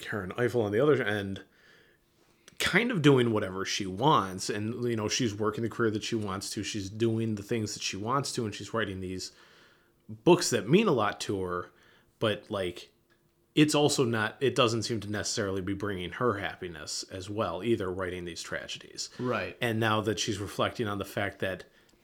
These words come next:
Speaker 1: maybe I've actually killed people with these tragedies,
Speaker 2: Mm-hmm.
Speaker 1: like, eight other actual human beings, since Harold Crick was real,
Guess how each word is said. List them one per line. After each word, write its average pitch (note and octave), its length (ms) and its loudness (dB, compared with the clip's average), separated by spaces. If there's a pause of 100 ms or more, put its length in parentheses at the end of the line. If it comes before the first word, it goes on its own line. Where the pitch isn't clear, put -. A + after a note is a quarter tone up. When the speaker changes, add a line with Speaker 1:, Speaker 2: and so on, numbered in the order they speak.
Speaker 1:
maybe A#2+ 380 2
I've G2+ 280 0
actually A#2 640 2 (160)
killed F3+ 440 8
people B2 300 2
with A2 180 2
these G2 200 -4
tragedies, A2 960 0
Speaker 2:
Mm-hmm. A2 340 -8 (320)
Speaker 1:
like, G2 200 -4 (500)
eight C3 240 2
other B2 360 2
actual A2 380 2
human A2 320 0
beings, G#2+ 400 2
since F#2+ 180 -6
Harold A2 320 0
Crick - 300 2
was C3+ 180 4
real, F2+ 420 -2